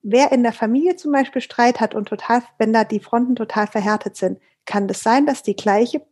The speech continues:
Person außerhalb der Familie ganz offen ist für andere Meinungen? Also das heißt, es verhärtet sich nur an bestimmten Stellen, ja, macht es dir bewusst. Es gibt natürlich so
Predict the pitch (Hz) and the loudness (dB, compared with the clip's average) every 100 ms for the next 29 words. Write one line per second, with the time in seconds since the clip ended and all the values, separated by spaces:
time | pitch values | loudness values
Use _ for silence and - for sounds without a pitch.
0 | _ - 240 190 202 220 285 - _ _ | _ -6 -4 -2 -2 -2 -2 -6 _ _
1 | - 214 214 - 240 254 262 240 240 254 | 0 0 0 0 0 0 0 -2 0 0
2 | 247 262 269 294 294 _ _ _ _ _ | 0 0 0 -2 -4 _ _ _ _ _
3 | _ _ _ _ _ _ _ _ _ 285 | _ _ _ _ _ _ _ _ _ 0
4 | 277 - 339 427 - 453 226 - - - | 0 0 -2 0 -2 -2 -2 -2 -6 -4
5 | 202 202 202 190 190 196 196 208 - _ | -4 -4 -6 -6 -6 -6 -8 -14 -20 _
6 | _ _ _ - 240 254 240 294 302 302 | _ _ _ -2 0 0 -2 0 0 0
7 | 262 - 214 254 302 311 285 277 254 262 | -6 -4 -2 0 0 -2 -6 -6 -2 0
8 | 294 285 247 247 - 262 233 214 - 269 | 0 0 -2 -2 -4 -2 -2 -2 -4 0
9 | 370 359 196 202 - 277 285 262 254 - | 2 2 0 -4 -2 -2 0 -4 -6 -6
10 | 240 233 269 330 - - - - - 320 | -6 -4 -4 -4 -8 -16 -10 -6 -2 -2
11 | 349 _ - _ - 226 269 302 294 233 | -2 _ -20 _ -2 -2 2 0 0 0